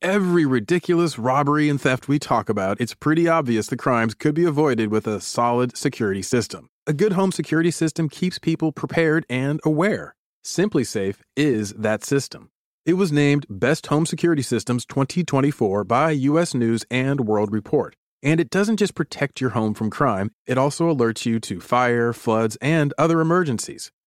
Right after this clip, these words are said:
They offer sensors and cameras backed by twenty-four seven professional monitoring for less than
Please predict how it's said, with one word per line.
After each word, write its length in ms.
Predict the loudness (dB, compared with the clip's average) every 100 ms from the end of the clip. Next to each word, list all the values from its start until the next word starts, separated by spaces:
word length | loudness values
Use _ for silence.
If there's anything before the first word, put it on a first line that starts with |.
| 0
They 80 | 0
offer 400 | 2 0 0 -2
sensors 600 | -2 0 0 -4 -8 -8
and 140 | -6
cameras 460 | 0 2 2 -2 0
backed 320 | 0 0 -4
by 220 | -4 -2
twenty-four 640 | -4 -2 -2 -2 0 0
seven 360 | 0 -2 -4 -4
professional 640 | -6 -8 -2 -2 2 2
monitoring 580 | 2 2 -2 -4 -4 -6
for 160 | -2 0
less 280 | 2 0 0
than 260 | 0 0